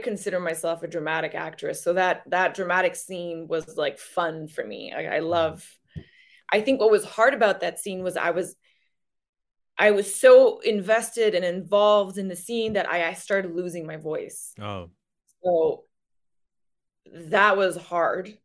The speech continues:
Speaker 1: like, the, the strain on my voice. But then we ended up leaning into it because people's voices crack up
Speaker 2: Mm-hmm.
Speaker 1: when they get emotional. And I think it really added to the scene.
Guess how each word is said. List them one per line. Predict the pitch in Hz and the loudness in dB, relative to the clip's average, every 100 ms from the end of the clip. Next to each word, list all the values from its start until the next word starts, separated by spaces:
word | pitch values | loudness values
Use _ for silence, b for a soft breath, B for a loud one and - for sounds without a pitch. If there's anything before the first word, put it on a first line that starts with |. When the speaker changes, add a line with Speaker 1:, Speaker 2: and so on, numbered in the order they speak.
| _ - | _ -4
Speaker 1:
like, | 185 180 | -4 -4
the, | 175 - | -12 -12
the | 180 | -14
strain | 175 - 196 185 | -12 -4 -4 -2
on | 175 | -4
my | 160 | -2
voice. | 170 156 160 B B B B - | -2 -2 -6 B B B B -6
But | 214 | 0
then | 233 233 | 0 2
we | 214 | 0
ended | - 214 226 | 0 2 4
up | 202 - | 2 0
leaning | - 196 214 208 196 | -8 -2 0 0 -2
into | 214 247 247 196 | -6 -4 -2 0
it | - | 0
because | - - 180 170 160 - - _ _ _ _ _ _ _ _ _ | -4 -10 -6 -4 -6 -12 -16 _ _ _ _ _ _ _ _ _
people's | 254 247 262 190 | -12 -4 -4 0
voices | 208 220 233 214 214 - | 2 2 0 -6 -8 -10
crack | - 214 214 | -6 -6 -4
up | 202 220 - _ 127 | -4 -4 -8 _ -12
Speaker 2:
Mm-hmm. | 117 110 | -10 -4
Speaker 1:
when | 175 | -4
they | 170 | -4
get | 160 160 | -6 -8
emotional. | 156 165 - - - 190 196 _ _ _ _ _ _ _ - - | -10 -14 -16 -20 -20 -20 -20 _ _ _ _ _ _ _ -12 -4
And | 202 | -2
I | |
think | 202 202 196 | 0 -2 -2
it | - | -4
really | 180 190 185 - | -2 -2 -2 -4
added | 180 175 175 | -2 -2 -4
to | - | -8
the | 160 | -14
scene. | 160 180 165 156 | -14 -12 -12 -12